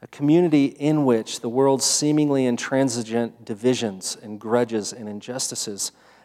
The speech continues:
melt away because Jesus is greater. A community in which people are deeply known, never rejected, in which we eagerly bear one another's burdens, in which there is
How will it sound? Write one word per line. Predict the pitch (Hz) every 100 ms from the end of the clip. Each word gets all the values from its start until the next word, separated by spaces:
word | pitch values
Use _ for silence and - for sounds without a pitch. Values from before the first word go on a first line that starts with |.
| _
melt | 117 123 156 185 175 -
away | 131 127 135 135 117 101 _ _ _ _ _ _ _ _ _ _ _ _
because | 117 - 120 104
Jesus | 139 139 139 -
is | 120
greater. | - 104 101 - - _ _ _ _ _ _ _ _ _ _ _ _ _ _ _ -
A |
community | - 143 160 151
in | 139
which | 127 123
people | - 127 123 120
are |
deeply | 101 127 123 127
known, | 120 120 113 110
never | 120 127
rejected, | 113 107 123 120 - 107
in | 110
which | 117 -
we | 117
eagerly | 117 123 127 123
bear | 117 117 117
one | 117
another's | 113 113 110 101
burdens, | - 117 110 101 104
in |
which | 113 123 -
there | 120
is | 110